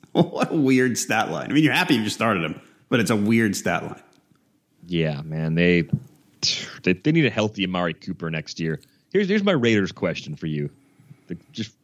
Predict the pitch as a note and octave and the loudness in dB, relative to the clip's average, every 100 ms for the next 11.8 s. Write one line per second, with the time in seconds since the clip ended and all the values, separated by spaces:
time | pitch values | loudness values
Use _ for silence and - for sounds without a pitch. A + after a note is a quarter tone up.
0 | - G#2+ A#2+ G2+ C#3+ - - G2 E2+ D#2 | -8 -2 -2 -2 -4 -4 0 2 2 0
1 | - D#2 D2+ D2+ D#2 D2 G#2 A2 D#2 D2+ | -4 -4 -2 0 0 0 -4 -4 0 0
2 | D2 - D2 D2+ E2 E2+ E2+ - - - | 0 -2 -4 -2 0 0 -2 -6 -12 -18
3 | _ _ - _ _ _ - G#2 F#2+ F2+ | _ _ -20 _ _ _ 4 6 8 6
4 | E2 D#2+ E2+ D#2+ D#2+ - F2 E2+ - _ | 6 4 4 4 2 4 4 4 0 _
5 | _ _ _ - - - - D2+ - D#2 | _ _ _ -8 -2 -2 0 -2 0 0
6 | D2+ C#2 D#2 D#2 D2+ D2 D#2+ D#2 D2+ - | 0 0 0 2 2 0 2 0 0 -8
7 | - - _ _ _ _ - - G2 A#2+ | -20 -20 _ _ _ _ -20 -4 2 4
8 | F3 - C3 B2 B2 B2 - _ _ - | 4 4 4 4 4 0 -4 _ _ -20
9 | - G2+ G2+ G2 G#2 G2+ - G2+ F#2+ F#2 | -4 0 2 2 2 0 -2 -2 0 0
10 | F2+ - _ _ _ _ _ - - - | -2 -8 _ _ _ _ _ -16 -10 -2
11 | D#3 D3+ - A2 A2+ G#2+ G#2+ G#2+ | 0 0 0 2 4 4 2 -2